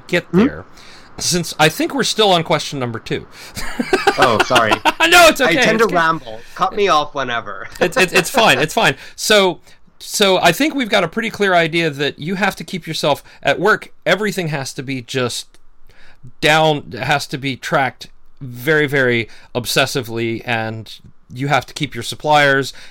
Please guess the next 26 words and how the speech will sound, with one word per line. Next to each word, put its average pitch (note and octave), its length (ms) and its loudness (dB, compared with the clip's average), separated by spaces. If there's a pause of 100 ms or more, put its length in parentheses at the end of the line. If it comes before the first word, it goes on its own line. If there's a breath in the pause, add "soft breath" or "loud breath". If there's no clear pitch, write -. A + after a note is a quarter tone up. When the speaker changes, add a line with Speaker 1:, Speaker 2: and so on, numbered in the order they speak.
(140)
Speaker 1:
and A#2 520 -4
the, A#2 540 -2
all C3 140 0
the A2+ 60 -8
contractors C#3 640 -2
and B2 80 -4
everything C3+ 400 -4
involved B2 540 -2
in C3+ 160 -4
the D3+ 100 -4
supply A#2 400 -4
chain G#2+ 340 -8 (380 loud breath)
accountable, B2+ 840 -2
Speaker 2:
Yes. - 60 -20 (280 soft breath)
Speaker 1:
because C3 300 -2
otherwise C#3+ 440 2
someone F#3 300 0
is C#3 120 -2
losing C#3 260 -4
money B2 220 -2
somewhere. - 360 -12 (760)
Speaker 2:
Uh, C3+ 40 -14
and B2+ 440 -6
it's B2 140 -10
always A2+ 300 -6
me. G2 180 -16